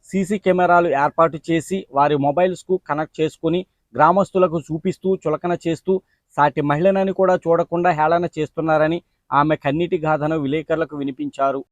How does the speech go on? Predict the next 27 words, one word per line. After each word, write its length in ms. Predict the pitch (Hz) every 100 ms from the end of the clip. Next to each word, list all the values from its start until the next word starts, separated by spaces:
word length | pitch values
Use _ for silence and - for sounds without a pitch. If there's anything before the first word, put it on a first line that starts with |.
| -
మహిళలకు 500 | 131 139 160 160 160
ఉన్న 140 | 156
హక్కులను 480 | 147 143 - 156 151
కాపాడే 440 | 151 135 - 151 147
విధంగా 400 | 143 151 160 175 _ _ 123
గత 140 | 135
మూడు 300 | 131 127 151
సంవత్సరాల 540 | - 151 170 185 180 175
నుండి 360 | 170 170 190 - -
పలు 140 | 131
విధాలుగా 520 | 139 147 170 175 170 175
మానసిక 440 | 147 160 - -
ఒత్తిళ్లకు 500 | 156 143 175 180 165
గురి 280 | 139 135 147 170
చేస్తూ, 320 | 160 185 185 _ _ -
నేను 240 | 143 156
ఎందుకు 380 | 147 165 185 196
బ్రతకాలనే 680 | 147 147 170 185 185 185 185
విధంగా 400 | 170 175 180 180 _ _ _ -
పలు 180 | 143 147
రకాలుగా 420 | 147 175 180 180
హింసలకు 420 | 160 - 180 160
గురి 260 | 151 143 147
చేస్తున్న 340 | 170 160 165 165
తలశిల 480 | - 147 151 165 156 _ _ -
వెంకట 200 | 135 135
నాగేశ్వరరావుపై, 1040 | 151 147 151 156 156 156 156 160 - 175